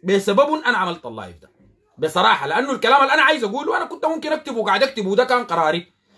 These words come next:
بجد يا اخواننا الك-، الرسالة اللي انا قلتها في اول اللايف دي، لانه في ناس ما قادرين يستوعبوها، ودي الكارثة اللي احنا عايشين فيها في السودان، اه، انه ربنا مبتلينا، مبتلينا، معلش، يعني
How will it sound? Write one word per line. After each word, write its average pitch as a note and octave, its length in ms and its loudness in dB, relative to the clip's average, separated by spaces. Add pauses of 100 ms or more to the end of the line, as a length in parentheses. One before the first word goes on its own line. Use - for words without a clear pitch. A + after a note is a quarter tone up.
(260)
بجد F#3 400 2
يا C4 80 4
اخواننا B3 500 4 (440)
الك-، F3+ 280 -4
الرسالة F3 480 2
اللي A#3 100 0
انا C4 120 2
قلتها G#3+ 300 -4
في - 100 -18
اول D#3+ 220 -2
اللايف F#3+ 320 0
دي، A3+ 120 -2
لانه C#4+ 280 2
في C#4 140 -2
ناس E4 380 4
ما G#3+ 160 0
قادرين D4+ 420 2
يستوعبوها، A3+ 720 0 (200)
ودي F3+ 220 -4
الكارثة A#3+ 840 -2
اللي D3+ 200 -14
احنا G#3+ 200 -8
عايشين D#3+ 380 -6
فيها G#3+ 180 -6
في D3+ 80 -8
السودان، F3 500 -2 (320)
اه، A3+ 220 4 (180)
انه B3+ 180 2
ربنا C#4+ 300 2
مبتلينا، A#3 680 -2 (260)
مبتلينا، B3+ 600 4
معلش، C4+ 440 -2
يعني A#2+ 260 -8